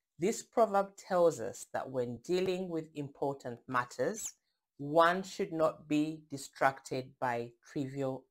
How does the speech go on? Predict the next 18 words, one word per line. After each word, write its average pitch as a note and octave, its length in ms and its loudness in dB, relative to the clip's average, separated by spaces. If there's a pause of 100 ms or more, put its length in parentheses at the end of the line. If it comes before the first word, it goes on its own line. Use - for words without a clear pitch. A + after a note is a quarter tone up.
issues, A#2 640 -4 (400)
as B2 200 0
in B2 280 -6 (240)
looking C3 320 -4
for - 240 -8
crickets - 540 -10 (120)
underground, D3+ 720 -4 (460)
trivial C3+ 580 -2 (140)
issues. D#3+ 540 -6 (520)
We B2 120 0
must C3 640 0 (100)
prioritize D3+ 800 0
our B2+ 220 -4
efforts - 600 -8 (300)
and B2+ 360 -4
not F3 240 -2
waste G3 400 -2
time C#3+ 520 0